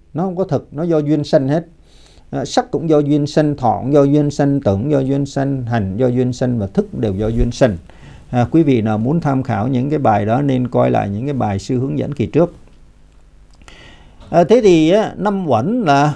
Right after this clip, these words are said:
do duyên sinh, tức là không có thực. Nếu duyên ta-, duyên diệt thì, à, thì cái uẩn diệt, tức là nếu không có điều kiện thì,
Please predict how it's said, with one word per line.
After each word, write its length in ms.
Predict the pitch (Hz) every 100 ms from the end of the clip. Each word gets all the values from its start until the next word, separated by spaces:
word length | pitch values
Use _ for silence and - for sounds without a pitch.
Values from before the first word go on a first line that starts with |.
| -
do 160 | 151
duyên 240 | 175 185 185
sinh, 280 | 196 185 185
tức 120 | 220
là 100 | 151
không 220 | 185 180
có 80 | 202
thực. 320 | 202 131 139
Nếu 180 | 156 220
duyên 320 | 175 190 180
ta-, 220 | 165 147 -
duyên 300 | 143 185 165
diệt 200 | 135 135
thì, 260 | 139 160 - - -
à, 220 | 165 165 156
thì 100 | 139
cái 140 | 135
uẩn 260 | 131 117 202
diệt, 240 | 170 139 -
tức 160 | 180 214
là 200 | 143 123 - _ -
nếu 220 | 139 208
không 220 | 214 175
có 140 | 165 180
điều 180 | 139 110
kiện 300 | 143 127 123
thì, 260 | 131 131